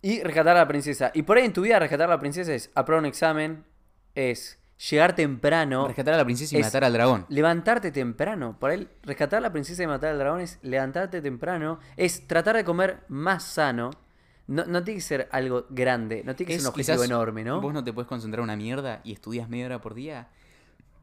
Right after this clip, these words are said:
Speaker 2: Quizás para vos hoy matar al dragón y rescatar a la princesa puede ser un... En vez de estudiar media hora, voy a empezar a estudiar una hora por día.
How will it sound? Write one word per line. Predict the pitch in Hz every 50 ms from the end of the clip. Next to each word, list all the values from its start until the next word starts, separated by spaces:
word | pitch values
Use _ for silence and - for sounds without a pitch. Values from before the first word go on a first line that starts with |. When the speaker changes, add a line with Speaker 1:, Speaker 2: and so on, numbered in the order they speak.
| _ _ _ _ -
Speaker 2:
Quizás | 131 135 - 156 143
para | - 147 139 127
vos | 123 135 147 143 - - -
hoy | 147 143 160 180 170 - - _ _ _ _ _ _ _ _ _
matar | - 131 113 113 - 139 135
al | 135 127
dragón | 120 117 113 113 120 127 135 143 147 - -
y | 113
rescatar | 107 107 - 120 110 127 120
a |
la | 117 113
princesa | 107 107 104 101 120 120 120 113
puede | 107 113 104
ser | - 113 107 110
un... | 110 107 104 101 104 _ _ _ _ _ _ _ _ _ _ _ _ _ _ _ _ _ _ _ _ _ _ _ - - _ _ -
En | 101
vez |
de | 104 104
estudiar | 98 - 117 104 101
media | 101 98 98 104
hora, | 113 113
voy | 104 107 107
a | 104
empezar | - - - 101 - 117 107
a | 101
estudiar | - - 113 110 113 113 - - _ _ _ _ _ _ - _ _ _ _ _ _ _ _ _ _ -
una | 147 139 120 110
hora | 104 98 95
por | 98 95
día. | 90 85 -